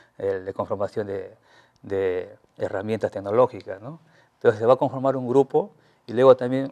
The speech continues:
vamos a tener, el primer día va a ser de capacitaciones, nos van a, nos van a capacitar, y el segundo día ya va a ser prácticamente en implementar, ¿no? O sea, de qué manera, ya en un equipo,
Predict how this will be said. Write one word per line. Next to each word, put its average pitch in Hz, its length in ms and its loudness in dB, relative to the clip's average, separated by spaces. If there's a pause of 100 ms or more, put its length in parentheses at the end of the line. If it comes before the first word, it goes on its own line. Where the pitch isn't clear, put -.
(120)
vamos 127 220 0
a - 40 -10
tener, 131 200 2
el 113 60 0
primer 160 300 6
día 190 180 2
va 156 100 6
a 135 40 4
ser 151 80 2
de 143 100 4
capacitaciones, 107 840 -4
nos 98 120 -6
van 117 120 0
a, 113 160 -2
nos 104 140 -12
van 117 120 -4
a 117 40 -8
capacitar, 101 600 -4
y 98 80 -8
el 95 60 -8
segundo 131 340 2
día 143 220 0
ya 131 120 2
va 117 120 -4
a - 20 -2
ser 117 100 -4
prácticamente 117 760 -6 (320)
en 110 160 -4
implementar, 98 840 -4
¿no? 104 120 -16
O 123 100 -18
sea, 190 160 -4
de - 100 -6
qué 117 140 -2
manera, 123 400 -2
ya 107 160 0
en 110 240 2
un 120 40 -4
equipo, 135 520 -4